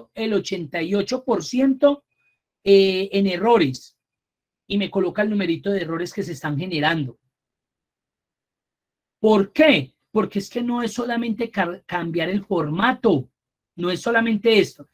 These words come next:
Entonces, lo mejor de Power Query es que ustedes aquí no encuentran deshacer, porque como trabaja a partir del lenguaje M, el lenguaje M trabaja a partir de unos elementos que se llaman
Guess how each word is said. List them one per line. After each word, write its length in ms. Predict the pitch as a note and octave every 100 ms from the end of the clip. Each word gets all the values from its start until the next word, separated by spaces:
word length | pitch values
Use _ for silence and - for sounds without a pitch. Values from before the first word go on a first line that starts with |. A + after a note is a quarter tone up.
| _ _
Entonces, 320 | G#3 G3+ D4+
lo 100 | E4+
mejor 360 | D4 A#3 A#3+ A3+
de 380 | C#4 D4 C#4+ - _ _ _ _
Power 440 | C#4 C#4 C#4+ C#4+
Query 460 | - B3+ A3+ B3 - _ _
es 180 | G#3 G3
que 80 | B3+
ustedes 300 | - B3 A3
aquí 220 | G3+ G3
no 100 | F#3+
encuentran 520 | G3+ A3+ G#3+ A3 A3+
deshacer, 680 | F#3+ D#3+ D#3+ C#3+ A#3+ F#3 - _ _ _ _ _ _ _ _ -
porque 340 | G#3 G3 G3+
como 300 | G3+ G3 F#3+
trabaja 640 | G3 F#3+ G3+ G#3 C4+ C#4+ _
a 360 | F#3+ F#3 F#3
partir 480 | - F#3 - A3 G3
del 180 | C#4 C4+
lenguaje 720 | A3 G#3 G#3 F#3+ B3 A#3+ G#3+
M, 260 | G3 A3 - _ _
el 140 | G3+ G3+
lenguaje 640 | G3+ G3 F#3+ G#3 A#3+ A#3
M 160 | A#3 -
trabaja 380 | G3 F3+ F3
a 80 | G#3+
partir 320 | - - G3
de 100 | F#3
unos 180 | G#3 G#3+
elementos 440 | A#3+ A#3+ A3+ B3 G#3
que 140 | F#3
se 100 | E3
llaman 380 | D#3+ F3 G3+